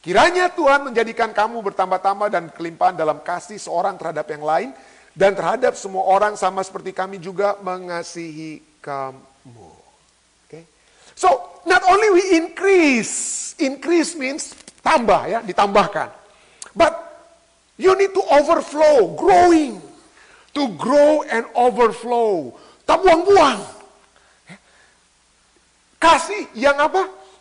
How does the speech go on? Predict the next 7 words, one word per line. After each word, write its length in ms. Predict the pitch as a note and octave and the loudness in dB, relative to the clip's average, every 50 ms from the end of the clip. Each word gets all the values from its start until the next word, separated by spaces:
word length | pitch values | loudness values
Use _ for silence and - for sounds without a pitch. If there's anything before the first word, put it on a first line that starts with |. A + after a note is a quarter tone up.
| _ _ - | _ _ -6
Kasih 560 | - C#4+ D4 C#4+ - C#4+ D4+ D4+ D4+ C#4+ E4+ | -4 -4 -4 -4 -4 -6 -6 -6 -6 -8 -8
yang 240 | C4+ C4+ C4+ C4 C4 - _ _ | -8 -8 -8 -10 -14 -18 _ _
terbuang-buang. 800 | - C#4 C#4+ C#4 C#4+ C#4 C4+ C4+ B3+ C#4 C#4+ C#4 C4 B3 A3 F#3+ C#3 _ _ _ _ _ _ _ _ _ _ _ _ _ _ _ _ _ _ _ _ _ E3 - _ _ _ _ _ _ | -8 -8 -6 -4 -4 -4 -4 -4 -6 -10 -8 -8 -8 -8 -10 -14 -20 _ _ _ _ _ _ _ _ _ _ _ _ _ _ _ _ _ _ _ _ _ -20 -20 _ _ _ _ _ _
For 200 | - - F4 E4+ E4 | 0 2 4 4 6
who? 220 | D4 F4+ G#4+ A4+ F4 - - - - - - - - - - - | 6 6 8 8 6 6 4 0 -4 -10 -14 -18 -20 -16 -6 -2
Number 240 | F#3+ G3 G3 G#3 G3 | -2 2 4 4 6
one, 400 | A3+ D#4 D#4+ C#4 A#3+ C4+ D#4+ | 6 6 6 6 4 2 -2